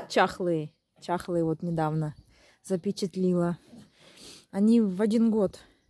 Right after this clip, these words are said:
посеяны. Вот и вот какая красавица. Да, да, Марсик, да, всё правильно. Бересклет почвопокровный,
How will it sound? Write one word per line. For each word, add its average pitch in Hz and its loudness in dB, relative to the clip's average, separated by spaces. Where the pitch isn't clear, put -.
посеяны. 254 2
Вот 190 -4
и 180 -6
вот 160 -8
какая 175 -8
красавица. 214 -6
Да, 202 2
да, 208 4
Марсик, 170 0
да, 185 0
всё - -8
правильно. 175 -2
Бересклет 214 2
почвопокровный, 233 -2